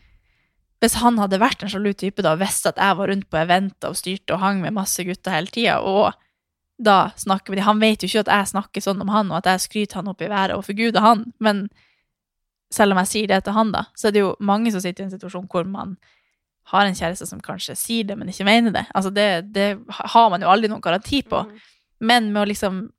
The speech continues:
Speaker 1: leve litt sånn naivt og bare håpe og tro at partneren din alltid vil det beste, så, så har man jo gått fram til den motbeviset da.
Speaker 2: Mm.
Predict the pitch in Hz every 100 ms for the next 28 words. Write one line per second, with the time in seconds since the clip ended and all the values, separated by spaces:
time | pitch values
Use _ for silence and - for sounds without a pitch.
0 | - 226 247 180 196 208 - - - 185
1 | 180 185 185 - 190 202 196 - 190 202
2 | _ - 202 - _ _ - - 175 -
3 | 220 202 175 180 - - - 180 190 175
4 | 180 - - 175 190 220 - 180 208 -
5 | - - 196 202 233 76 78 82 - -
6 | 220 240 - - 190 185 170 165 - 240
7 | - - 226 262 240 262 226 202 233 214